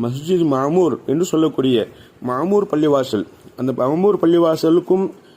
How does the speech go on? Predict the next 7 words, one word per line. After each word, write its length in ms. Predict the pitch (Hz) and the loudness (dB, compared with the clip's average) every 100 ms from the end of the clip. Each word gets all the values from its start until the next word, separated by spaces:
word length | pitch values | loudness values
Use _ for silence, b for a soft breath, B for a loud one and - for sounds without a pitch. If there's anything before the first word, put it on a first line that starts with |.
| B - | B -8
நம்ம 300 | 135 156 143 135 | -4 -2 -2 -2
ஹரம் 240 | 135 190 196 | -2 -2 0
ஷெரீஃபுக்கும் 720 | 190 190 185 190 170 131 - | 0 0 0 0 2 0 -2
நேர் 400 | 135 160 190 202 | -2 2 2 0
தொடர்பு 400 | 156 151 160 147 | 0 0 0 2
உண்டு. 260 | 131 104 - - B B B | 0 0 -4 -10 B B B
ஹரம் 220 | 131 170 | -8 -4